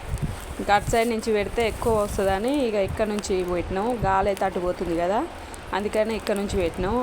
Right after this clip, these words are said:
అక్కడ నుంచి పెడితే ఇక తొందర తొందరగా మంట ఉరికొస్తుంది, ఆపలేము. అందుకని చెప్పి ఫస్ట్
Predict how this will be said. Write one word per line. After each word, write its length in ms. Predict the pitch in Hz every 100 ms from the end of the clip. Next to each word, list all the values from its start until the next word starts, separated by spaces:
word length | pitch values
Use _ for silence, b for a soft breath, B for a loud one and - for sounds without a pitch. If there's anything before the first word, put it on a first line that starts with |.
| 202
అక్కడ 220 | 196 214 214
నుంచి 160 | 208 190
పెడితే 300 | 185 220 247 240
ఇక 100 | 196 180 180 185 - - -
తొందర 260 | 196 190 202 208
తొందరగా 340 | 202 208 208 196
మంట 180 | 196 196 190
ఉరికొస్తుంది, 580 | - 190 180 - 175 220 180
ఆపలేము. 500 | 180 190 180 175 185 262 330 - - - - - 190
అందుకని 320 | 202 214 202
చెప్పి 200 | 196 240 214
ఫస్ట్ 280 | 202 -